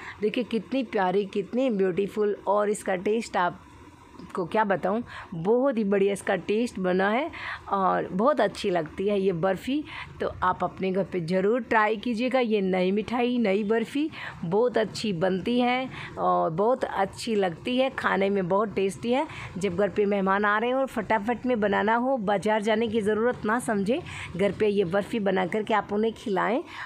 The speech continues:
उनको बहुत अच्छी लगेगी। ये देखिए कितनी शानदार बर्फ़ी का लुक है और कितनी शानदार हमारी बर्फ़ी बनी है।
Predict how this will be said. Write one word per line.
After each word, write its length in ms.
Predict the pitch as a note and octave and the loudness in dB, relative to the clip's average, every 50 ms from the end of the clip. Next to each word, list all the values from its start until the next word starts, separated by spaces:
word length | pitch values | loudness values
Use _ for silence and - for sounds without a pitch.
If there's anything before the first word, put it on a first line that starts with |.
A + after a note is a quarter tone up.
| - | -4
उनको 280 | G#3+ B3 C#4+ - D4 C#4+ | -2 0 2 2 2 2
बहुत 500 | A3+ F#3 F3+ F#3+ G3+ F#3 G#3 A#3 A3+ A#3 | 2 0 -2 -2 0 2 2 2 2 0
अच्छी 320 | G3 D#3 - - - G#3+ | -2 -2 -4 -6 -4 -2
लगेगी। 380 | G3 F#3 F3 D#3 F3 E3 D3+ E3+ | 0 0 0 0 -2 -2 0 0
ये 120 | F3 G3 | 0 0
देखिए 380 | F#3 F3+ F#3+ - - G3 E3+ D3 - - - - - - - | 0 0 -2 -2 -4 -6 -6 -6 -8 -12 -16 -18 -18 -14 -12
कितनी 240 | - B3 - C#4+ C#4+ | -12 -6 -4 -4 -4
शानदार 460 | B3+ - A#3+ G3+ G3 G3 F#3+ G#3+ G#3+ F3+ | -2 0 0 0 2 2 2 2 2 0
बर्फ़ी 400 | E3 F3+ G3 G3 G3 - A#3 G#3+ | 0 -2 -2 -2 -2 -4 -4 0
का 120 | - G3+ | 0 0
लुक 320 | F#3+ F#3+ G3 A3+ G#3+ - | 2 2 0 -2 0 0
है 120 | C4 C4+ C#4+ - - - - - - | 0 0 0 -4 -10 -16 -14 -6 -4
और 120 | A3 A3 | -4 -4
कितनी 480 | A3 - A3 G#3 F3+ - - - A#3+ B3+ | -2 -2 -2 -2 -2 -6 -8 -6 -6 -4
शानदार 400 | - - G#3+ F#3+ F3+ F3 G3 G3 | -2 -2 0 0 2 2 2 2
हमारी 280 | G3 F#3+ F#3+ F3+ F#3+ | 2 2 2 2 2
बर्फ़ी 340 | F3+ E3+ G3 F3+ F#3 - A3+ | 2 0 -2 -2 -2 -2 -2
बनी 280 | F#3+ F3 F3 F3 F3+ F#3 | 0 0 0 2 2 0
है। 160 | F#3 F3 F3 | 0 -2 -2